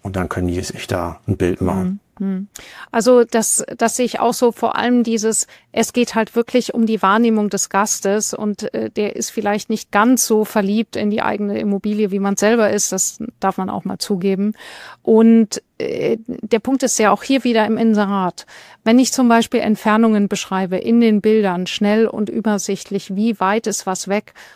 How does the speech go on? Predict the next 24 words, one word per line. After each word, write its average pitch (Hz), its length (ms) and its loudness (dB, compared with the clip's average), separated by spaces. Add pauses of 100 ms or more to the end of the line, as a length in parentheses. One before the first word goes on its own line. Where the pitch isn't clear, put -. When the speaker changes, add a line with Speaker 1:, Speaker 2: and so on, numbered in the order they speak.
(120)
Speaker 2:
und 202 140 -4
vielleicht 247 460 2
auch 226 140 0
ein 220 240 0
Bild, 247 340 2
was 202 200 0
die - 160 -6
Atmosphäre 240 800 0
dieses 202 340 -4
Viertels 277 460 -2
wiedergibt, 185 540 -4
dass 208 180 -4
man 214 240 -2
eben 214 260 -2
sagt, 208 360 -2
okay, 233 380 2 (320)
das - 160 -2
ist - 200 -4
zum 220 140 0
Beispiel 208 420 -2
ein 208 220 0
sehr 208 160 2
belebtes 208 680 0
Viertel, 196 460 -6